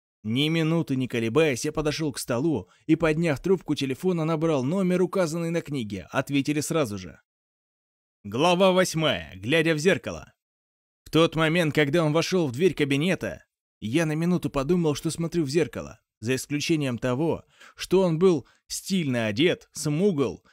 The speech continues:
и весил килограммов на десять меньше меня, выглядели мы как близнецы.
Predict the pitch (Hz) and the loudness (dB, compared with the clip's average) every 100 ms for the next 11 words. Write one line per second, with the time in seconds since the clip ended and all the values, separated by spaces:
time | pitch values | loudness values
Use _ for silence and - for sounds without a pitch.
0 | _ 185 190 175 202 190 156 185 185 165 | _ 0 2 2 0 0 0 0 0 2
1 | 196 175 160 170 175 135 190 165 175 170 | 0 0 -2 -2 -2 -2 -2 -2 -4 -2
2 | 175 151 170 160 113 80 _ _ - 101 | -2 -2 -2 -2 -4 -6 _ _ -14 -2
3 | 147 190 160 151 143 113 113 110 143 117 | 0 0 0 2 2 0 -4 -2 -2 -2
4 | 139 127 147 143 110 73 | -2 0 -2 -4 -6 -10